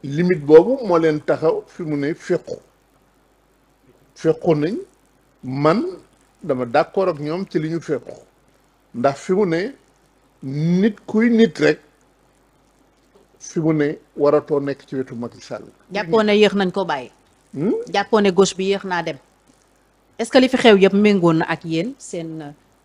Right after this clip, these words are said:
Speaker 2: euh, doxalin ak seen
Speaker 1: Gauche
Speaker 2: gëm-gëm?
Speaker 1: bi mu waree dem yàgg na. Moo tax ma ne le mieux vaut tard que
Speaker 2: Que
Speaker 1: jamais.
Speaker 2: jamais. Mhm.
Speaker 1: Waaw. Ba ñu yàggee, war a yàggee dem dafa yàgg ndax li fi xew ci réew mi, gauche,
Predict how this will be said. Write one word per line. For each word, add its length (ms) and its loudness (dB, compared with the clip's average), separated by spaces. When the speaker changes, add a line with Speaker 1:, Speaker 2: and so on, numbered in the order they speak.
Speaker 2:
euh, 240 -12
doxalin 520 -6
ak 120 -6
seen 220 -8
Speaker 1:
Gauche 280 8
Speaker 2:
gëm-gëm? 180 -6
Speaker 1:
bi 160 -8
mu 200 -4
waree 260 4
dem 240 0
yàgg 320 -2
na. 140 -10
Moo 160 -4
tax 180 -14
ma 160 -6
ne 140 -4
le 180 -2
mieux 300 -4
vaut 240 -4
tard 360 0
que 120 -10
Speaker 2:
Que 80 -16
Speaker 1:
jamais. 40 -14
Speaker 2:
jamais. 320 -10
Mhm. 280 -16
Speaker 1:
Waaw. 220 -6
Ba 160 2
ñu 120 0
yàggee, 420 2
war 220 0
a 60 2
yàggee 320 0
dem 240 -6
dafa 200 -4
yàgg 380 -4
ndax 240 -4
li 160 -6
fi 120 -6
xew 360 2
ci 140 -2
réew 260 0
mi, 240 -8
gauche, 540 4